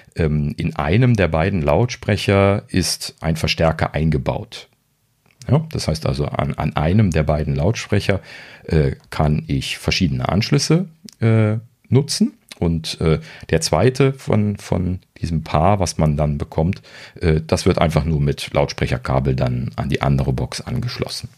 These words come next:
Das ist eigentlich ganz praktisch, weil an der, an der einen Stelle laufen dann die Kabel zusammen und dann nur ein Kabel zu dem anderen rüber, was sehr praktisch ist. So,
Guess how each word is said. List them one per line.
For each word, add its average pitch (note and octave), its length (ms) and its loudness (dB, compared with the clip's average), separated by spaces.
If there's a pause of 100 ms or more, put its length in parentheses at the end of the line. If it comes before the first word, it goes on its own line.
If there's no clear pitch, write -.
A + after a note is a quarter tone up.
(220)
Das D#2 140 -2
ist - 60 -6
eigentlich - 240 0
ganz - 160 -4
praktisch, - 440 -2
weil C#2+ 120 -2
an C2+ 100 -2
der, C2+ 220 -2
an C#2 140 -2
der B1+ 140 -4
einen D#2+ 220 0
Stelle D#2+ 360 2 (340)
laufen D#2+ 280 4
dann C2 140 2
die - 80 -8
Kabel D#2+ 320 2
zusammen D2 400 0
und B1+ 140 -2
dann C#2+ 140 2
nur D2 200 0
ein - 220 -8
Kabel - 340 -2
zu - 160 -4
dem C#2 160 -6
anderen B1+ 300 -4
rüber, - 400 -8 (180)
was - 160 -10
sehr - 120 -6
praktisch - 420 -14
ist. - 260 -14 (720)
So, - 220 -4